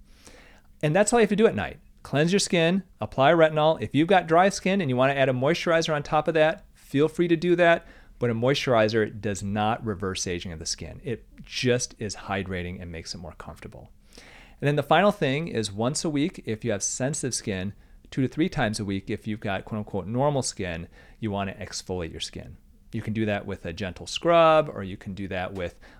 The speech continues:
let's say, an alpha hydroxy acid type of a peel. That's all you have to do.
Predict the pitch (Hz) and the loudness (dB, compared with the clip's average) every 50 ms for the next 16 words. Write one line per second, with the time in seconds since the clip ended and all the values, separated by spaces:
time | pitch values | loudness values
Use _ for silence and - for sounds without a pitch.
0 | - - 95 - - 104 87 82 73 92 92 - - 95 95 90 90 85 82 - | -12 -10 -8 -6 -6 -6 -6 -8 -8 -10 -10 -8 -8 -8 -8 -6 -6 -6 -6 -8
1 | - - - 85 87 87 85 - 87 82 - - 82 78 - - - - - - | -8 -10 -8 -6 -6 -8 -8 -10 -12 -12 -12 -12 -14 -14 -14 -14 -16 -16 -16 -14
2 | - 78 69 60 - - - _ _ - - - - - - - - _ _ - | -14 -14 -14 -14 -16 -18 -20 _ _ -20 -20 -20 -20 -20 -20 -20 -20 _ _ -12
3 | - 117 107 127 147 165 - - 156 147 139 113 113 101 - - 95 82 82 73 | -8 -2 2 2 2 2 2 0 0 0 0 0 -2 -4 -8 -10 -12 -12 -12 -14
4 | 76 | -14